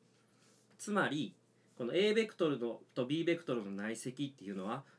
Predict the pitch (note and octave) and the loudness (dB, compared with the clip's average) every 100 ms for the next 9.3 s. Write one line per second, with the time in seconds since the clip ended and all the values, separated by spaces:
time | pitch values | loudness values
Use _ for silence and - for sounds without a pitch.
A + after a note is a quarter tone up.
0 | _ - D3 - C#3 G#3 A#3 G#3+ E3 E3+ | _ -4 -4 0 4 6 6 6 6 6
1 | D3 A2+ - D#3 D3+ D3+ E3 - D3 E3 | 4 0 -2 -4 2 4 4 2 0 6
2 | F3+ D3 C3+ B2 A2+ F#2+ - D#3+ G3 G3+ | 6 6 2 0 -2 -4 -6 -2 0 0
3 | A3+ G#3 A#2+ A#2+ A#2+ A2+ - A2+ A2 F#2+ | 2 4 4 4 4 2 -2 -4 -4 -6
4 | E2+ C#3 E3+ F#3 _ _ _ _ - B2 | -6 -4 -4 -4 _ _ _ _ -10 -4
5 | B2 A2 G#2 G2+ G2+ F#2+ - F2 - - | -2 -2 -2 -4 -6 -6 -8 -14 -14 -20
6 | _ _ _ _ _ _ _ - - - | _ _ _ _ _ _ _ -20 -20 -20
7 | _ - C#3+ A#3+ G3 - - F#3+ G#3+ G#3 | _ -4 4 8 8 4 0 2 6 6
8 | - B2 D#3 A#3 A#3+ E3+ F3 D#3+ C3 - | 4 6 8 8 8 6 6 4 2 -2
9 | - C3 | -2 0